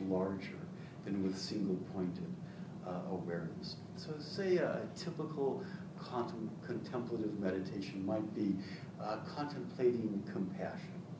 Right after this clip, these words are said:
So you would sit, you settle in, you do your preliminaries, and then you bring to mind the word compassion. Just repeat it over slowly.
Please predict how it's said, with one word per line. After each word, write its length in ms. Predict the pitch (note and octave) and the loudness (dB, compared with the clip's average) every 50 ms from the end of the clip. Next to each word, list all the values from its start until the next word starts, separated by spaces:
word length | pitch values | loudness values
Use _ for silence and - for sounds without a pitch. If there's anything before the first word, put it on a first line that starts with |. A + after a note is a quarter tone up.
| - - - - - - - - - - - - - - - | -8 -8 -6 -6 -4 -4 -4 -6 -6 -6 -6 -6 -8 -6 -2
So 80 | - A#2+ | 0 0
you 180 | A#2+ A#2 A#2 A2+ | 0 0 0 0
would 180 | - A2 A2+ | 2 2 2
sit, 460 | - - - - - F#3+ F#3 F#3 - - - - - - - - - - - - - - - - - - - - - - - - - - - - - - - F#2 | 0 -2 -2 2 4 4 4 4 2 -2 -6 -8 -8 -8 -8 -8 -8 -8 -8 -8 -8 -8 -8 -8 -8 -8 -8 -8 -8 -8 -8 -8 -8 -6 -6 -6 -6 -4 -4 -4
you 80 | F#2+ G2 | -2 -2
settle 400 | G2 - - C#3+ B2 A2 - A#2+ | -2 2 6 6 6 6 8 6
in, 220 | B2+ C3 C3 B2+ | 6 6 4 2
you 120 | A2+ G#2 - | 2 2 2
do 140 | G#2 G#2 G2 | 2 2 2
your 160 | G2 G2 F#2+ | 2 2 2
preliminaries, 880 | F2+ - - F#2+ G2 F#2+ F#2+ G2 F#2+ F#2+ F#2+ F#2+ F#2+ F#2+ F#2 F2+ - - - - - - - - - - | 0 0 -2 -2 0 2 2 2 2 2 2 0 0 0 0 -2 -4 -6 -8 -8 -8 -8 -8 -8 -8 -4
and 100 | C#3+ D3 | 0 0
then 160 | F3+ G3+ G3+ | 2 2 2
you 100 | G#3 F#3+ E3+ - - - | 2 0 0 -2 -4 -4
bring 520 | A#2 A#2+ C3 C3 B2+ B2+ B2+ B2+ - - - - - - - - | -2 0 2 2 2 2 0 0 -2 -4 -4 -4 -6 -8 -8 -8
to 80 | - - - G2+ G2 | -8 -8 -6 -4 -2
mind 460 | G2+ G2+ G2+ G2+ G2+ F#2+ F#2 F2+ - | 0 0 0 0 0 0 0 0 0
the 80 | G#2 G2 | 0 0
word 500 | F#2 F2+ G2 G2+ G2+ G2 G2 F#2+ - - | 0 0 0 0 2 2 2 2 2 0
compassion. 760 | G2 - - - - - - - - - - - - - - - - - - - - - - - - - - - - - - - - - - - - - | -4 -6 -6 -6 -6 -6 -6 -6 -6 -8 -6 -6 -8 -8 -8 -8 -8 -8 -10 -10 -10 -10 -8 -8 -8 -8 -8 -10 -10 -10 -8 -8 -8 -8 -8 -8 -8 -6
Just 200 | - - - - | -6 -4 -4 -2
repeat 540 | A3 G3 F3+ F3+ - - - F3 E3 D#3+ D3+ | -2 -2 -2 -2 -2 -2 0 2 4 4 4
it 140 | C#3 - - | 4 2 2
over 220 | F#3+ F#3+ F3+ - - - E3+ - | 0 -2 -2 -2 -4 -6 -6 -6
slowly. 400 | - - - - - F#3+ E2+ | -6 -6 -6 -4 -4 -2 -2